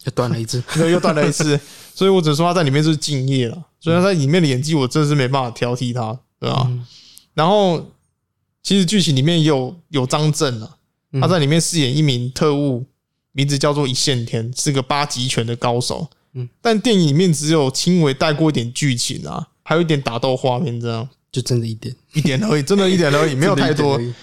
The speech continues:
Speaker 2: 哎，没有太多。那说是八极拳的高手，是真的没在瞎掰，因为王家卫准备这部电影十年嘛，张震从头开始学，学到最后还拿了比赛的第一名嘛。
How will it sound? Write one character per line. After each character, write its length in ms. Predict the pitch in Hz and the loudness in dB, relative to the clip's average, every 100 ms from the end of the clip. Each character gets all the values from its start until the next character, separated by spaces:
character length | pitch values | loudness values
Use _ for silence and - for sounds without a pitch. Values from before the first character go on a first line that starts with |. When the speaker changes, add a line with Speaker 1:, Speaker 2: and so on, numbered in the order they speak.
| - | -4
Speaker 2:
哎， 120 | 127 | 0
没 100 | 131 | 2
有 80 | 151 | 2
太 160 | 151 131 | 2 0
多。 240 | 123 127 - _ _ _ _ - | -2 -4 -8 _ _ _ _ -2
那 200 | 196 185 | 2 2
说 320 | - 196 190 | 0 2 2
是 260 | - 196 170 | 2 0 0
八 240 | 170 170 | 2 0
极 200 | 165 151 | 0 -2
拳 120 | 135 | 0
的 80 | 127 | 0
高 220 | 143 151 | 0 0
手， 220 | 151 120 | 0 -4
是 160 | 117 151 | -2 0
真 160 | 151 147 | 0 0
的 40 | |
没 140 | 127 | 0
在 100 | 131 | 0
瞎 320 | 139 - 117 120 | 0 -2 -2 0
掰， 300 | 117 117 131 _ _ _ _ | -2 -2 -4 _ _ _ _
因 120 | 160 170 | 0 2
为 40 | |
王 180 | 165 147 | 4 2
家 160 | 170 | 4
卫 80 | 175 160 | 2 2
准 160 | 123 | 0
备 100 | 143 | 0
这 100 | 151 | 0
部 140 | 151 151 | 0 0
电 140 | 147 | 2
影 80 | 127 | 0
十 260 | - 120 | -2 0
年 180 | 127 120 | 0 0
嘛， 260 | - - - _ _ _ _ | -4 -6 -8 _ _ _ _
张 220 | - 165 | -2 0
震 200 | 165 170 | 2 2
从 220 | 143 131 139 | 2 2 2
头 160 | 131 | 0
开 160 | 123 147 | 0 -2
始 180 | 135 120 | -2 -4
学， 300 | - 117 123 | -2 -2 -2
学 180 | 131 | 0
到 320 | 131 143 127 127 _ _ _ | 2 2 0 -4 _ _ _
最 160 | 156 147 | 0 2
后 120 | 151 135 - _ | 2 -2 -8 _
还 160 | 131 | -2
拿 180 | 131 127 | 0 2
了 140 | 131 131 | 2 0
比 200 | 123 120 | -2 0
赛 160 | 143 | 0
的 80 | 131 | 0
第 240 | - 123 | -2 -2
一 40 | 127 | -2
名 200 | 127 - | -2 -4
嘛。 180 | - | -8